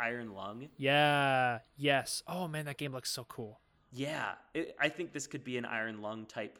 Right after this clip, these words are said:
Speaker 1: experience where, like, you're having to physically go over and mess with interfaces, and that makes it more difficult.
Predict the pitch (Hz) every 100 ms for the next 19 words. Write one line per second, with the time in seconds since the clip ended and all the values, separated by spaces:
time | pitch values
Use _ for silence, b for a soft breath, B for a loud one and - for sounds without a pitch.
0 | - - - 180 127 104 104 - - _
1 | _ _ 131 131 123 117 - 131 127 135
2 | 123 - 131 120 131 123 117 113 113 110
3 | 98 95 - 117 - 180 143 101 - 104
4 | 101 127 - 156 151 - 131 120 120 156
5 | 175 104 -